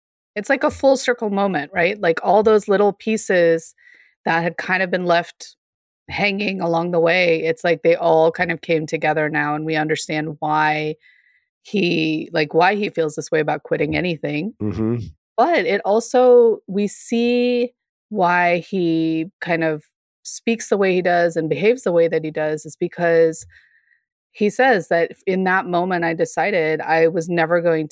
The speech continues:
Speaker 1: to let another person pass me by who might be hurting on the inside," right?
Speaker 2: Right, right.
Speaker 1: And so you think about his main phrase, "I appreciate you."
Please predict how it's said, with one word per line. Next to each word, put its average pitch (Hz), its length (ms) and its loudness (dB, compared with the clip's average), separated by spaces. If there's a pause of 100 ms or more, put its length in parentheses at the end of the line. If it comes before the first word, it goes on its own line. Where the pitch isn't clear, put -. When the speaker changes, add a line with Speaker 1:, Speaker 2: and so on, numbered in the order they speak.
Speaker 1:
to 151 200 -4
let 160 220 0
another 160 300 2
person 165 360 -2
pass 156 260 -4
me 160 60 -4
by 156 240 0
who 165 160 -2
might 160 320 -2
be 147 460 -2 (340)
hurting 165 300 0
on 147 100 0
the 147 100 -2
inside," 147 480 -6 (140)
right? 147 180 0
Speaker 2:
Right, 107 260 2 (460)
right. 104 240 0
Speaker 1:
And 185 160 -2
so 170 600 4 (160)
you 208 180 2
think 196 180 0
about 185 300 2
his 180 440 -2
main 180 560 -2
phrase, 196 600 -4
"I 180 140 2
appreciate 185 640 -4
you." - 320 -12